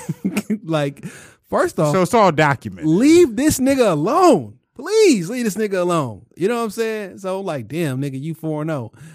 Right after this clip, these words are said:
Speaker 1: Now, Friday or Saturday, whenever this shit went down,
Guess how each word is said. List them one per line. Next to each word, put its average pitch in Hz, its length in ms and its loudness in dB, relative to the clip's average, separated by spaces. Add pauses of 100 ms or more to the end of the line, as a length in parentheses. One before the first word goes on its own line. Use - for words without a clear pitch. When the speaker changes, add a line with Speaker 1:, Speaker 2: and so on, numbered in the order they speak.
(140)
Speaker 1:
Now, 147 460 -8 (1120)
Friday 160 720 -8
or 127 220 -6
Saturday, 151 440 -4
whenever 147 320 -4
this 139 140 -6
shit 131 180 -8
went 120 200 -8
down, 117 380 -8